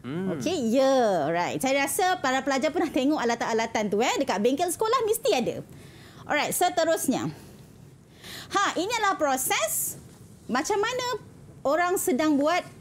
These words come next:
Speaker 2: kemas ikat tu. Alright, boleh saya tanya, boleh saya tahu apakah nama alatan ni? Aiman? Aiman, apakah nama alatan ini?
Speaker 1: Mm-mm. Ceteka, Man. Ceteka.
Speaker 2: Ceteka, ceteka.
Speaker 1: <laughs> Ceteka, ceteka.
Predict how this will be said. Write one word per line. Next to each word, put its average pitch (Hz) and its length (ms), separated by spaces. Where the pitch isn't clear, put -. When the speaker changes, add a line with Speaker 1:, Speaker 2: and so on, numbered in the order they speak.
Speaker 2:
kemas 294 460
ikat - 300
tu. 151 140
Alright, 302 320
boleh 381 240
saya 466 220
tanya, 480 380
boleh 427 200
saya 480 100
tahu 494 200
apakah 453 400
nama 440 400
alatan 415 460
ni? 359 140
Aiman? 339 400
Aiman, 392 540
apakah 440 360
nama 392 280
alatan 392 400
ini? 311 220
Speaker 1:
Mm-mm. 123 260
Ceteka, 190 420
Man. 139 220
Ceteka. - 480
Speaker 2:
Ceteka, 170 460
ceteka. 175 420
Speaker 1:
<laughs> 294 140
Ceteka, 190 340
ceteka. - 360